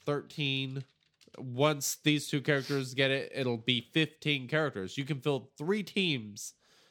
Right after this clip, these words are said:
you know, once the veterans get their Resistance tag, which is crazy. I mean, um, considering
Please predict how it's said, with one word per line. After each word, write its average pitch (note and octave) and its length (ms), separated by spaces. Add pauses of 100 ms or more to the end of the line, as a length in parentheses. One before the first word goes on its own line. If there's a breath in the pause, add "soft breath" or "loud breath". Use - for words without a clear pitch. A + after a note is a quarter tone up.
(200 soft breath)
you B2+ 100
know, B2 180
once C3+ 640 (100)
the B2+ 520
veterans A#2+ 520
get - 200
their A2+ 120
Resistance A2 520
tag, D#2+ 280
which A2 200
is G2+ 460 (180)
crazy. C3+ 540
I G#2 100
mean, G#2+ 300 (580 soft breath)
um, G#2 560 (280)
considering E3 380